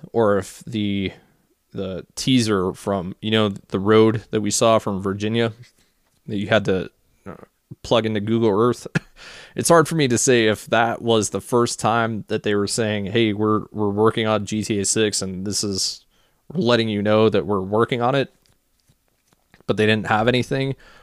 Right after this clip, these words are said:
or if that was like, "Hey, we're halfway through development and we're ready to tell you that we're working on G T A six." It's really difficult for me to say, but, but, you know, it would depend,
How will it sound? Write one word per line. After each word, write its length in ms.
or 200
if 120
that 160
was 160
like, 280
"Hey, 160
we're 140
halfway 420
through 240
development 580
and 320
we're 140
ready 260
to 100
tell 220
you 180
that 120
we're 120
working 320
on 140
G 160
T 160
A 80
six." 320
It's 220
really 240
difficult 440
for 80
me 80
to 100
say, 440
but, 140
but, 260
you 100
know, 220
it 80
would 140
depend, 520